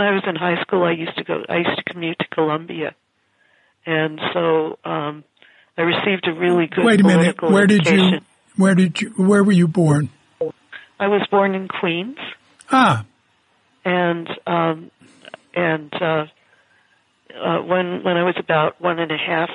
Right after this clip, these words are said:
Speaker 1: we moved to Valley Stream, uh, uh, to an Irish Italian neighborhood,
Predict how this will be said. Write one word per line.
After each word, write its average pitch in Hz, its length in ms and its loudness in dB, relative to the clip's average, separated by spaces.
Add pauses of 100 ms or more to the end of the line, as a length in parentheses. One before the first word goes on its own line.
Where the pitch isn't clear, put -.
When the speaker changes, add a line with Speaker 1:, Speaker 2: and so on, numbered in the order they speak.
Speaker 1:
we 170 100 -8
moved 170 420 -2 (260)
to 160 260 -14
Valley 160 320 -2 (140)
Stream, 165 380 -10 (1300)
uh, 143 380 -8 (520)
uh, 147 280 -10
to 190 160 -6
an 156 100 0
Irish 156 460 -2 (1120)
Italian 160 640 0
neighborhood, 156 640 -8